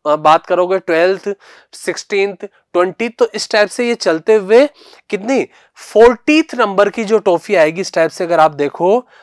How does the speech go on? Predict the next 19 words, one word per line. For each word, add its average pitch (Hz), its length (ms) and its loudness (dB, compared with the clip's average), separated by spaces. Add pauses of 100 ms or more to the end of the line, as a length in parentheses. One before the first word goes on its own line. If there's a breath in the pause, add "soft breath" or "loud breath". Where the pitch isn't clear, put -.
(120)
तो - 140 -10
इसमें 190 300 -4
जो 220 120 0
फ़ोर्टीथ 190 680 -4
नंबर 170 340 -2
का 180 140 0
जो 180 140 -4
टॉफी 165 360 -6
होगा 156 500 0 (360 soft breath)
वो 160 160 -4
कौन 185 380 -4
पिक 196 220 -10
करेगा, 196 520 0 (380 loud breath)
वो 202 400 4 (260 soft breath)
उमा 190 300 0
पिक 131 280 -14
करेगी। 107 680 -16
क्लियर 175 240 -4
है? 202 220 -8